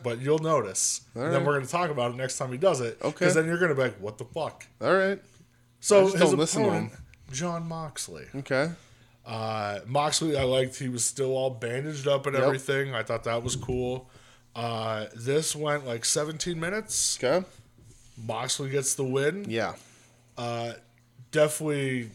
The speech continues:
Speaker 1: the, I mean, you knew this was gonna,
Speaker 2: Yeah.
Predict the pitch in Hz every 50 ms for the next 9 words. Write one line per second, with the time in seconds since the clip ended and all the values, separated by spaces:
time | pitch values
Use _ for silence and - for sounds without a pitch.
0 | - - - - 139 127 120 113 107 - - - 120 127 123 120 120 113 110 110
1 | 107 101 - 143 135 131 120 120 123 123 123 127 123 120 120 - _ _ _ _
2 | _ - 101 101 - - 113 120 131 147 202 151 - -